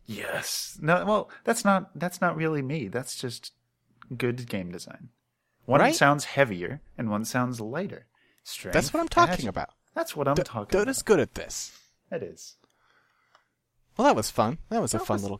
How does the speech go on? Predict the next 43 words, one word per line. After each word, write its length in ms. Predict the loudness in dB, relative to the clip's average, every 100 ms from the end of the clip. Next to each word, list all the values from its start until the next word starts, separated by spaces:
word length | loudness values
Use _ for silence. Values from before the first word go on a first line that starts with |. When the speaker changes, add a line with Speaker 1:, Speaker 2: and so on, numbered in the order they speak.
| -2
Speaker 1:
that 140 | -2
was 120 | -2
Speaker 2:
quiz. 60 | -2
Speaker 1:
great. 300 | 0 0 -2
Thank 200 | -2 -2
you 60 | -2
for 100 | -4
doing 280 | -4 -4 -6
this. 360 | -12 -14 -18 _ -10
Speaker 2:
Yeah. 460 | -2 2 4 2 -2 -6
Speaker 1:
Another, 460 | -4 0 0 -2 -4
you 60 | -4
know, 240 | -2 -4 _ _ _
it's 140 | -8
a 60 | -6
way 260 | -2 0 0
to 80 | 0
build 280 | 2 2 0
appreciation 720 | -4 -4 -4 -2 -2 -4 -12
for 140 | -14
the 60 | -12
game 340 | -8 -6 -6
and 100 | -10 -6
have 400 | -2 -2 -4 -16 -20 -20 _ _
some 240 | -8 -6 -4
good 240 | -2 0
old-fashioned 720 | 0 -2 0 0 0 -2 -6
fun 420 | -2 0 0 -6 -16 _
at 100 | -18
the 60 | -8
same 240 | -2 -2
time. 380 | -4 -8 -10 -12 _ _ -14
So 140 | -2
what 160 | -2 0
can 100 | 0
I 60 |
do 220 | 2 2 2
with 120 | 0
these 160 | -6
points 380 | -6 -6 -6 -8
that 120 | -8
I've 160 | -8 -8
accrued? 400 | -10 -12 -12 -14